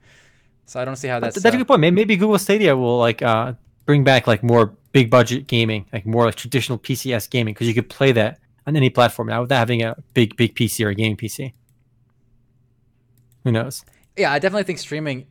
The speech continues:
Speaker 1: uh, is a bigger threat to P C than mobile, because if you're on mobile, it's gonna be streamed to you anyway. It's not gonna,
Speaker 2: Hmm.
Speaker 1: you're still gonna be playing on your phone.
Speaker 2: Mobile is the Antichrist by Castle Murday. Look, honestly, a lot of us are, you know what this tells me? Our entire audience is very, like,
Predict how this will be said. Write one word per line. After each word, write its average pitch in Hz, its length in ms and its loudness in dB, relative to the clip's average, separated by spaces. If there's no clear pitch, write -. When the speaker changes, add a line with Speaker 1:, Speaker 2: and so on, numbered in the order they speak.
Speaker 1:
uh, 117 280 -6
is 123 140 -10
a 120 60 -8
bigger 139 320 -6
threat 131 320 -10
to - 80 -18
P - 180 -16
C 165 280 -10
than 113 140 -14
mobile, 104 300 -10
because 98 380 -14
if - 120 -10
you're 165 80 0
on 156 120 0
mobile, 135 340 0
it's - 140 -20
gonna 139 100 -4
be 127 80 -8
streamed 135 300 -10
to - 60 -14
you 120 100 -6
anyway. 101 320 -8
It's 98 100 -14
not 113 140 -10
gonna, 104 200 -6
Speaker 2:
Hmm. 185 200 0
Speaker 1:
you're 110 60 -20
still 135 160 -8
gonna 110 100 -10
be 104 60 -12
playing 117 240 -6
on 101 80 -10
your 98 80 -12
phone. 107 260 -16
Speaker 2:
Mobile 202 540 8
is 165 320 4
the 165 240 2
Antichrist 151 840 2
by 113 100 0
Castle 143 540 -2
Murday. 127 400 0
Look, 190 160 0
honestly, 240 340 6
a 156 60 6
lot 190 240 6
of 311 80 2
us 254 180 4
are, 190 320 6
you 226 60 -4
know 294 60 6
what 320 60 6
this 302 120 -2
tells 196 220 6
me? 220 120 0
Our 226 180 4
entire 233 340 4
audience 160 320 2
is 127 80 -6
very, 143 320 2
like, 123 340 0